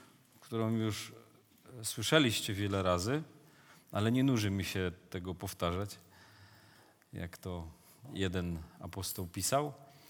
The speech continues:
A poza tym jesteśmy w tym miejscu z różnych społeczności. Niektórzy dopiero co się nawrócili, niektórzy przeszli przez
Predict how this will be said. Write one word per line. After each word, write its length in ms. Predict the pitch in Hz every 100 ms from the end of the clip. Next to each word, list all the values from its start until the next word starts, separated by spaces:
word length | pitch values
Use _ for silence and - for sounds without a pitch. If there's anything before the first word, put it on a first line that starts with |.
| -
A 60 | 104
poza 260 | 120 160 160
tym 160 | 156
jesteśmy 640 | 143 - 170 165 147 143 -
w 80 | -
tym 160 | 135
miejscu 360 | 139 156 - 123
z 100 | 113
różnych 460 | 160 196 156 147
społeczności. 880 | - 139 127 113 104 87 - 107 123 117 - - - - - -
Niektórzy 440 | 113 117 175 180
dopiero 360 | 170 147 151 139
co 140 | 123
się 140 | 113 131
nawrócili, 840 | 120 104 113 - 95 90 98 107 104 - - 101
niektórzy 440 | 104 - 160 165
przeszli 400 | - 160 - 151
przez 440 | 139 135 110 101